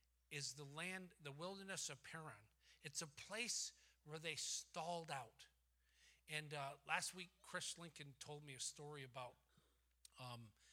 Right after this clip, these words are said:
last year, I guess it was last year on his boat, maybe the year before, but it was taking on water and they were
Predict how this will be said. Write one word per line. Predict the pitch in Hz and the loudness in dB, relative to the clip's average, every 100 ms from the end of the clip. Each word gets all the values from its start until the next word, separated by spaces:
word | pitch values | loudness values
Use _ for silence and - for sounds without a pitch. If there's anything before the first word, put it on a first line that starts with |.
| - - 147 | -20 -2 6
last | 139 - | 6 6
year, | 151 135 | 0 0
I | |
guess | 131 139 - | 0 -2 -2
it | |
was | - - | -4 -2
last | 131 127 - | 0 0 -2
year | 127 | -2
on | 127 | -2
his | 120 | -6
boat, | 117 127 127 | -6 -8 -4
maybe | 139 139 | -4 -4
the | 127 | -6
year | 123 135 | -6 -6
before, | 127 - 135 131 123 - - - - - - | -4 -4 0 0 -2 -6 -20 -20 -20 -14 -2
but | 165 - | 0 0
it | 139 | -4
was | 127 | -2
taking | - 175 - 147 | 2 2 2 0
on | 139 135 127 | 0 -2 -2
water | 139 147 147 127 | 2 4 2 -2
and | 127 | -6
they | 127 127 | -6 -6
were | 123 | -8